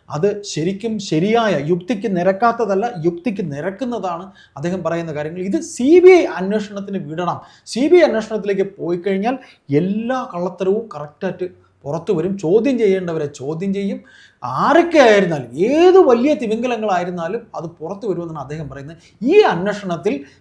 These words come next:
കൃത്യമായി മൂടി വെക്കേണ്ടവരെ മൂടി വെച്ചുകൊണ്ടുള്ള ഒരു അന്വേഷണം മാത്രമേ പുറത്തു വരാനുള്ളൂ. ചോദ്യം ചെയ്യേണ്ടവരെ ആരൊക്കെ എന്ന് പോലും ഇവർക്ക് വ്യക്തമായ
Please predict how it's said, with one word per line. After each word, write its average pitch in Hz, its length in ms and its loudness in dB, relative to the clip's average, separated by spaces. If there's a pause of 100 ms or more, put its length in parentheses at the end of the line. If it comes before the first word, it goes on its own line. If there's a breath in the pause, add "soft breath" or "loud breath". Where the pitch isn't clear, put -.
(140)
കൃത്യമായി 233 680 6
മൂടി 220 340 0
വെക്കേണ്ടവരെ 190 640 0
മൂടി 233 400 0
വെച്ചുകൊണ്ടുള്ള 175 1000 -4 (280 loud breath)
ഒരു 165 120 0
അന്വേഷണം 180 500 -6
മാത്രമേ 170 340 -6
പുറത്തു 160 300 -10
വരാനുള്ളൂ. 175 280 -8
ചോദ്യം 247 460 4
ചെയ്യേണ്ടവരെ 214 580 2 (300 loud breath)
ആരൊക്കെ 277 580 6
എന്ന് 233 280 4
പോലും 262 420 2
ഇവർക്ക് 220 380 2
വ്യക്തമായ 196 560 -6